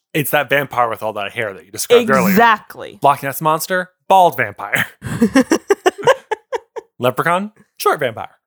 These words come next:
Speaker 2: Short vampire, yeah.
Speaker 1: Chupacabra, vampire who eats goats.
Speaker 2: I don't know the story of Chupacabra.
Speaker 1: He's just, like, a thing that goes around and, like, sucks the blood out of ghosts.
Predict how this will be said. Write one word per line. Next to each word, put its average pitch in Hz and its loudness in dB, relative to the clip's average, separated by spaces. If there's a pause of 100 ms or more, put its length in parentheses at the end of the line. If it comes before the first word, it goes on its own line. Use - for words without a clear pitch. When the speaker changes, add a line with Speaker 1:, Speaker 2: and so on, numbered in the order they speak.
(300)
Speaker 2:
Short 494 6
vampire, - -8
yeah. - 0 (220)
Speaker 1:
Chupacabra, 180 2 (320)
vampire 185 2 (160)
who 196 -6
eats 202 -6
goats. - -2 (260)
Speaker 2:
I - -14 (1080)
don't 539 -2
know 370 -2
the 320 -4
story 240 -6
of 156 -10
Chupacabra. 160 -8
Speaker 1:
He's - 0
just, 302 -4
like, 277 -4
a 170 0
thing 143 -4
that 123 -4
goes 117 -4
around 110 -8
and, 101 -12
like, 95 -14
sucks - -8
the 92 -14
blood 87 -10
out 78 -16
of - -20
ghosts. 82 -18